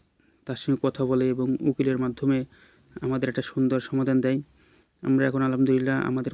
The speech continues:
পাসপোর্ট, বিশেষ করে পাসপোর্টের জন্য আবেদন করছিলাম যে আমাদের পাসপোর্ট আমাদের কাছে থাকবে, তো মালিক কোনোভাবে দিতে রাজি না।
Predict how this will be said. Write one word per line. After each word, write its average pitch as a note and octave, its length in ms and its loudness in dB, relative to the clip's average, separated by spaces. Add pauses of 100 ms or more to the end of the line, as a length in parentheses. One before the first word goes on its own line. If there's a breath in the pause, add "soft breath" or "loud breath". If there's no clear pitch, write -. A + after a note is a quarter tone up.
পাসপোর্ট, C3 440 -2 (520)
বিশেষ C#3+ 220 0
করে C#3+ 140 2
পাসপোর্টের C3+ 500 -2
জন্য C3 140 0
আবেদন C3 240 0
করছিলাম C3 360 -4
যে B2+ 80 -4
আমাদের B2+ 300 -2
পাসপোর্ট C3 340 -8
আমাদের B2 200 -4
কাছে B2+ 180 -8
থাকবে, C3 260 -4 (580)
তো C#3 80 0
মালিক C3 320 2
কোনোভাবে C3 340 2
দিতে C3 200 0
রাজি B2+ 220 -2
না। C3 180 -4